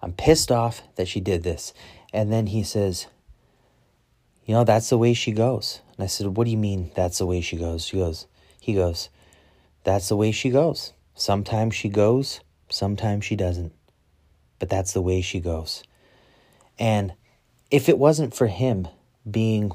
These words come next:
one of the most dominant fighters I've ever seen, I mean, this guy, uh, at the time, he was, you know, we're, like, fifteen years old, and this guy, he could actually bench press, like, three hundred and twenty-five pounds like it was nothing.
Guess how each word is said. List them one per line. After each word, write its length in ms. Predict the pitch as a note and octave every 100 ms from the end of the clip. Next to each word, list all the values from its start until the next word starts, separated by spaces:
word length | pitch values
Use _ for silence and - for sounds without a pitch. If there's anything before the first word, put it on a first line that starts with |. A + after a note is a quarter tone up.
| - _
one 140 | A2+ A2+
of 20 |
the 60 |
most 260 | G#2 G2 F2+
dominant 420 | G2+ G#2 A2 G2+
fighters 380 | - G#2 G#2 G2+
I've 140 | F#2+
ever 220 | F#2+ G2+ G2
seen, 340 | - G#2+ A2
I 60 | G2+
mean, 160 | G2
this 120 | F#2+ F#2
guy, 300 | G2 F#2 F2+ - - - - -
uh, 200 | - G#2 G2
at 160 | B2
the 80 | G#2+
time, 440 | - D3 D3 F2
he 220 | E2+ F#2+ G#2
was, 380 | G2+ F2+ - -
you 100 | A2+
know, 120 | G#2+
we're, 160 | F#2+ A#2
like, 200 | G2+ F2
fifteen 480 | - B2 - - A2+
years 200 | G2 F#2+
old, 240 | G2 F#2+ - - - _
and 140 | G2+
this 160 | A2+ A2
guy, 380 | - G#2+ G#2 G2 - _ _ _
he 160 | - B2+
could 300 | B2+ G#2 - _ -
actually 480 | A2+ B2 - A2+ G#2+
bench 380 | F#2 A2 G#2 -
press, 320 | A2+ G#2+ -
like, 200 | F2+ F2+
three 160 | A#2
hundred 200 | A2 G#2+
and 100 | G2+
twenty-five 540 | F#2 A2+ G#2 F#2+ G#2 F#2+
pounds 400 | G#2 G2+ G2+ G2+
like 160 | F#2
it 100 | F#2+
was 160 | F2+ F2
nothing. 460 | F#2 G#2 - G#2